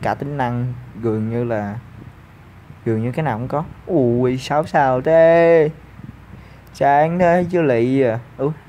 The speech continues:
đấy. Hai viền bốn mét, một viền năm mét, một viền sáu S. Anh em có thấy cái dọc này hấp dẫn không hử? Mình là Châu Tinh Tinh. Anh em biết thì nhớ like, share, ủng hộ cho mình nha.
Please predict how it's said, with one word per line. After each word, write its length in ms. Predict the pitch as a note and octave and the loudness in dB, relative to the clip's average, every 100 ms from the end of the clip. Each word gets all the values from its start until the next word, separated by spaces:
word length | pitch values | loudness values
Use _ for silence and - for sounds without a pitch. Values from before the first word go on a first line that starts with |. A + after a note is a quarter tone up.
| - - - | -20 -20 -12
đấy. 300 | A2+ G#2 B2 F3+ - - - - - - - - - - - - - | -6 -4 -4 -8 -18 -20 -20 -20 -20 -20 -20 -20 -20 -20 -20 -20 -12
Hai 260 | - B2+ A#2 | -2 -2 0
viền 220 | A2 A2 | -2 -2
bốn 160 | B2+ | -2
mét, 180 | C#3+ C#3+ - - - - - B2 - - - - - - - | 0 -2 -4 -14 -16 -10 -10 -12 -18 -20 -20 -20 -20 -20 -8
một 340 | D#3 B2+ - | -2 -2 -2
viền 180 | B2 A#2+ | -4 -4
năm 160 | A2+ | -2
mét, 200 | B2 C#3 | -2 -2
một 160 | C3 B2+ | -4 -6
viền 140 | A#2+ | -6
sáu 240 | A#2 B2+ C3 D3 | -4 0 2 0
S. 20 | - - - - - - - - - | -4 -20 -20 -20 -20 -20 -20 -20 -10
Anh 160 | B2 A#2+ | -4 -2
em 120 | A2 | -2
có 100 | C#3 | -2
thấy 160 | C3 C3 | -4 -4
cái 140 | D#3 | -4
dọc 180 | A#2 G#2+ | -4 -6
này 240 | A2+ G2+ - - | -8 -10 -16 -12
hấp 180 | - - | -8 -8
dẫn 240 | C3 G2+ E3+ | -6 -6 -4
không 140 | A#2+ | -2
hử? 260 | A#2+ G#2+ C#3+ - - - - - - - | -2 -2 -6 -12 -20 -20 -20 -20 -20 -10
Mình 260 | D#3 A#2+ | -6 -4
là 60 | A2 - | -6 -6
Châu 120 | A2 | -6
Tinh 200 | A#2 A#2 | -6 -4
Tinh. 260 | A#2 A2+ G#2 - - - - - - - - - | -4 -4 -10 -14 -20 -20 -20 -20 -20 -20 -20 -10
Anh 160 | B2 | -6
em 200 | A2+ A2 | -4 -2
biết 160 | B2 D#3 | -2 -2
thì 200 | B2+ A2 - - | -6 -8 -10 -12
nhớ 220 | C3+ B2+ | -8 -4
like, 240 | C#3+ C3+ A2 | 0 0 -2
share, 360 | - B2 G#2+ | -2 -2 -2
ủng 180 | B2 B2 | -4 -4
hộ 180 | D3+ G#2 | -4 -6
cho 140 | B2 | -6
mình 240 | A#2+ G#2+ A2 | -6 -6 -4
nha. 240 | A2 G#2 | -6 -6